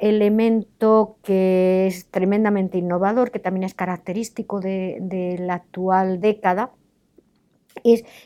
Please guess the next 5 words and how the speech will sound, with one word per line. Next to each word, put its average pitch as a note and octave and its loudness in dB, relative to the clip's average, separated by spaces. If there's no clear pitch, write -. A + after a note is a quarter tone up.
que G3+ 4
por F#3 0
fin, A3 -2
eh, F3 4
la, F3 0